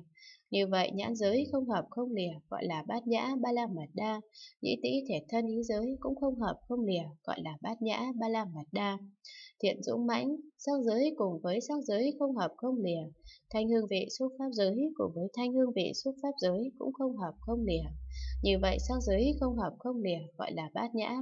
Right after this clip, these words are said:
ba la mật đa. Thanh hương vị xúc pháp giới cũng không hợp không lìa gọi là bát nhã ba la mật đa. Thiện dũng mãnh, nhãn thức giới cùng với nhãn thức giới không hợp không lìa. Nhĩ tĩ thiệt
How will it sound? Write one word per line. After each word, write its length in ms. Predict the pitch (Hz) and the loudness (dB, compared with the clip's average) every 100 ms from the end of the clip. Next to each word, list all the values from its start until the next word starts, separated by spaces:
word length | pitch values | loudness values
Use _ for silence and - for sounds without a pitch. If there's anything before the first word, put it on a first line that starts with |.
| 240 | 0
ba 80 | 240 | 0
la 160 | 233 | 0
mật 240 | 208 165 - | 0 -4 -4
đa. 260 | 214 226 220 _ - - _ | -2 -2 -4 _ -20 -20 _
Thanh 180 | 202 190 | -2 0
hương 160 | 196 185 | 0 0
vị 200 | 185 - - | -2 -2 -4
xúc 140 | 247 240 | -6 -4
pháp 140 | 247 | -6
giới 400 | 214 180 190 269 - | 0 2 2 0 0
cũng 200 | 247 285 | 0 0
không 180 | 254 185 | 0 0
hợp 200 | 170 151 | -2 -4
không 220 | - 190 | -4 -2
lìa 180 | 180 175 160 - | 0 -2 -4 -8
gọi 160 | - - | -6 -4
là 160 | 160 156 | -4 -4
bát 200 | 214 226 | -4 0
nhã 280 | 226 240 254 | 0 0 -2
ba 140 | 233 | 0
la 160 | 226 226 | 0 0
mật 220 | 160 156 160 | -4 -8 -4
đa. 260 | 202 196 196 - - - _ 220 | -2 -2 -6 -16 -20 -20 _ 2
Thiện 200 | - 190 | 2 2
dũng 240 | 220 247 | -2 0
mãnh, 260 | 247 254 285 | 0 0 -2
nhãn 220 | 247 262 262 | -2 -2 0
thức 160 | 294 | 0
giới 420 | 233 196 214 294 311 | 4 2 4 0 0
cùng 180 | 190 170 | -2 -2
với 140 | 180 | -4
nhãn 240 | 208 269 269 | -2 -2 0
thức 120 | 294 | 0
giới 300 | 226 214 277 277 | 2 2 0 0
không 160 | 269 | 0
hợp 220 | 220 - - | 2 -2 -2
không 220 | 254 254 | -4 0
lìa. 220 | 196 170 156 - - - - | 2 0 -4 -14 -20 -18 -2
Nhĩ 180 | 226 254 | 0 2
tĩ 220 | 254 294 254 | 2 2 2
thiệt 180 | 180 | 0